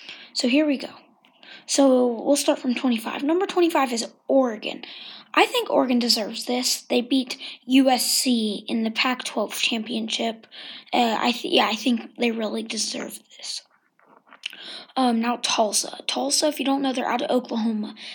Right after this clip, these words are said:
They played Cincinnati in the American Athletic Conference Championship. They unfortunately lost. They are staying in the same spot. I think they deserve that. They played, um, number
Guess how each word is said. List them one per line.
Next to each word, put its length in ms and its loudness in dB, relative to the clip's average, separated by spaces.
They 80 -2
played 300 -2
Cincinnati 640 0
in 140 0
the 140 -2
American 460 2
Athletic 440 -2
Conference 460 -2
Championship. 800 -2
They 100 0
unfortunately 840 -2
lost. 460 0
They 140 2
are 100 0
staying 480 2
in 100 -2
the 60 -6
same 380 0
spot. 420 -2
I 60 -2
think 300 -2
they 120 -2
deserve 540 -4
that. 300 -4
They 100 2
played, 460 -2
um, 360 2
number 600 2